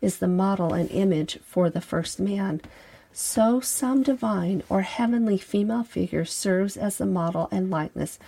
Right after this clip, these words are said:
for the human female, the first woman,"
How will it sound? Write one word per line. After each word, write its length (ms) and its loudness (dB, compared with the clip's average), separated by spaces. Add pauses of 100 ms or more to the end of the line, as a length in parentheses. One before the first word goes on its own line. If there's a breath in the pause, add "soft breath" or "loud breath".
(340 loud breath)
for 160 4
the 80 6
human 400 2
female, 680 0 (420 loud breath)
the 100 0
first 600 -4
woman," 500 -2